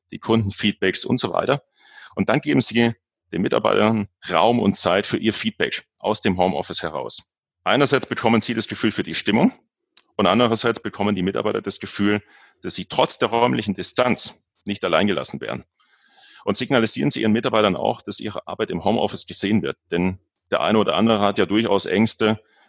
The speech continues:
dass Homeoffice für ihn ein Karriereknick bedeuten kann oder dass die Leistung, die er dort erbringt, nicht entsprechend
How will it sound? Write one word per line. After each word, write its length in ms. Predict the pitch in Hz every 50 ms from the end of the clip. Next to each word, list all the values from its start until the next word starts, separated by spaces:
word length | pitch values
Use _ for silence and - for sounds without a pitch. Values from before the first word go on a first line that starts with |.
| _ -
dass 200 | 98 92 - -
Homeoffice 540 | 98 101 107 104 - 107 101 - 107 - -
für 120 | - 98
ihn 400 | - - 98 101 104 104 101 95 - _ _ _ _ _ _ _ _ -
ein 100 | 95 -
Karriereknick 840 | - - 87 90 90 92 101 113 113 107 - 113 110 104 - -
bedeuten 460 | - 98 - - 82 98 107 107 101
kann 280 | - - 95 104 107 104 - _ _ _ _
oder 160 | - 95 90 85
dass 140 | 104 95
die 80 | - 98
Leistung, 420 | 85 80 73 87 98 - - 101
die 120 | - - 92
er 80 | 87
dort 200 | - 85 85 -
erbringt, 320 | 92 92 - - 95 90 87
nicht 200 | 90 95 - -
entsprechend 580 | 98 92 - - - 80 - - 80 - -